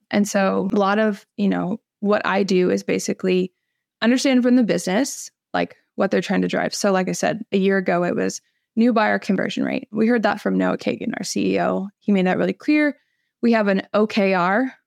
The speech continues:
process, so objectives and key results, um, where we set O K Rs.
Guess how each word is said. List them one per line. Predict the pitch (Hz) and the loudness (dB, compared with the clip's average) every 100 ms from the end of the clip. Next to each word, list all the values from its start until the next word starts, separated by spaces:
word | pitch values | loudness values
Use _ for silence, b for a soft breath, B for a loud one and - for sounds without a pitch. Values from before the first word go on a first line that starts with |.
| - | -4
process, | 220 214 262 294 | -2 0 0 0
so | - | -2
objectives | 196 175 175 - 196 185 | -2 -2 -6 -2 -4 0
and | 190 | -2
key | - 208 | -2 -2
results, | 196 190 - 226 - - - - | -2 -2 -2 -4 -4 -8 -8 -10
um, | 180 180 | -4 -2
where | 180 180 | -2 0
we | 196 | 0
set | 190 - 190 - | -2 0 -2 -2
O | 202 | -4
K | 196 196 | -2 0
Rs. | 190 185 196 - | 0 0 -2 -6